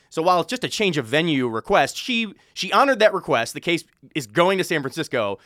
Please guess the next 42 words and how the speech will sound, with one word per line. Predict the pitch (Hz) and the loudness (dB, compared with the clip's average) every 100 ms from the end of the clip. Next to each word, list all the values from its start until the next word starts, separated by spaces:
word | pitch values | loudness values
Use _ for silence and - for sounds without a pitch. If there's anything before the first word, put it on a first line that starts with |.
| _ _ | _ _
but | 190 | -6
she | 254 | 0
made | 320 196 | 0 0
clear | - 214 190 151 | 0 4 4 2
that | 139 | 0
she | 233 | 0
has | 180 | 0
serious | - 226 165 | -2 -2 -2
doubts | 107 147 143 143 | 0 2 2 -2
as | 131 | -6
to | 151 143 | -4 -6
its | 120 | -6
merits. | 123 135 160 131 98 - - | -6 0 2 2 0 -8 -6
Um, | 139 139 151 | 0 0 0
at | 143 | 2
one | 247 339 | 2 2
point, | 190 165 - _ _ | -2 -2 -4 _ _
she | - 190 | -8 -6
just | 143 165 233 - _ - | 0 2 2 0 _ -2
kinda | 208 180 | 0 2
makes | 151 180 - | 0 0 -2
a | 170 | -2
digression | 165 147 139 160 - 170 | 0 0 0 -2 -2 -4
and | 135 127 - _ _ - | -4 -4 -8 _ _ -6
explains | 165 - 170 165 196 143 | -6 -4 0 2 2 0
the | 156 | 0
nature | 151 156 185 147 | 2 2 2 0
of | |
human | - 160 151 | 0 -2 -2
relationships | 127 127 139 175 - 180 170 | 0 0 0 -2 -2 -2 -2
and | 147 | 0
how | 143 | 4
they | 151 | 4
are | 143 | 4
not | 139 151 | 2 0
<laughs> | - 151 | -2 -6
subject | 120 135 147 | -4 -2 -2
to | 151 | -2
sort | 151 | -6
of | 117 | -6
civil | - 143 131 135 | -6 -4 -4 0
actions. | 113 123 - 160 180 170 | 0 0 -2 -4 -2 -4